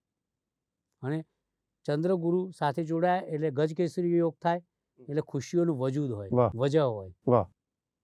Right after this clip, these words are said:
Speaker 1: એ મજા આવે થોડી.
Speaker 2: <laughs>
Speaker 1: એટલે આ ત્રણ ગ્રહોમાં સૌથી વધારે મહત્વની વસ્તુ એ છે કે કોણ કોના ઉપર ચડી વાગે, કોણ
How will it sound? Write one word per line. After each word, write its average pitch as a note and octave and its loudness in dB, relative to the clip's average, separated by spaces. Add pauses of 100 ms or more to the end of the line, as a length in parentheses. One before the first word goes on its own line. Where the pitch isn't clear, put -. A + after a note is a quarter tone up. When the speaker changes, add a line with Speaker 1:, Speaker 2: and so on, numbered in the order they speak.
(1600)
Speaker 1:
એ A#3+ 0
મજા D3+ 4
આવે A2+ -4
થોડી. - -12
Speaker 2:
<laughs> - 4 (560)
Speaker 1:
એટલે A3+ -4 (360)
આ F#3 -6
ત્રણ F3 -2
ગ્રહોમાં E3 0 (500)
સૌથી D3+ -8
વધારે D#3 -4
મહત્વની D#3 -6
વસ્તુ D3+ -8
એ D#3+ 0
છે A2+ -10 (800)
કે G3+ -4 (140)
કોણ A#3 -2 (720)
કોના E3 0
ઉપર F#3 0
ચડી D3+ 2
વાગે, G2 -6 (1040)
કોણ C4+ 0